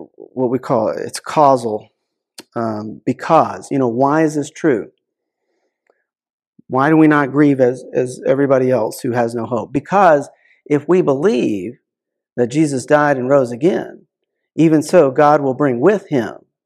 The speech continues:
that's the Lord Jesus Christ, those who have fallen asleep in Jesus. Okay? So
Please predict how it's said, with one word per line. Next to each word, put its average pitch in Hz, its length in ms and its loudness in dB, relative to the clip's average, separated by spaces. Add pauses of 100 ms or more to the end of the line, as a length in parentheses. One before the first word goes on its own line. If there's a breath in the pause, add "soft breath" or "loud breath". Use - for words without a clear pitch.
that's - 220 -10
the 127 80 -6
Lord 120 240 -4
Jesus 104 300 -12
Christ, 123 380 -6 (540)
those 151 380 2
who 156 100 4
have 143 220 -2
fallen 135 240 0
asleep 120 340 -4
in 117 80 -6
Jesus. 110 500 -12 (440)
Okay? 131 180 -16 (800)
So 147 800 4